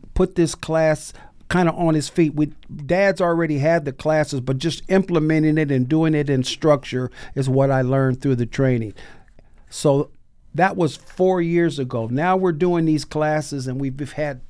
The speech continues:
uh, at least a hundred men graduate our classes since we s-, initiated this class, this, uh, Becoming Dads, where Marvin, uh, we, they use Marvin's, uh, personal book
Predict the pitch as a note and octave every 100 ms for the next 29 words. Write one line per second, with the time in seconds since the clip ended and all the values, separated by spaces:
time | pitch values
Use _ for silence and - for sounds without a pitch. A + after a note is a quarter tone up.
0 | - - - - G2 A#2 A#2 _ - -
1 | - - - - - - - D3+ F#3 G#3
2 | - D#3 A#2+ F3 F#3+ E3 D3+ D#3+ C#3+ A#2+
3 | B2 C#3+ C#3 B2 B2 A#2+ - A#2+ A#2 -
4 | B2+ B2 A2 - G#2 - C3+ B2+ C3 B2+
5 | - - B2+ C3 C#3+ - C3+ C3 B2 B2+
6 | B2+ A#2 - C3+ C3 A#2+ - - - -
7 | - C3+ - - - - - C3 C3+ C#3+
8 | D3 D#3+ D#3 C#3 C#3+ C#3+ C#3+ C#3+ C#3+ C3
9 | C3+ - - - C3 D3 D#3 D3 D3+ C3+
10 | - - - - - - - - C#3 C3
11 | B2 B2 - D#3 D3 E3 E3+ F3+ D3+ D#3
12 | E3 D#3 C3+ - - C#3 C3 - F3 G3+
13 | E3+ D3+ C3+ C3+ C3 C3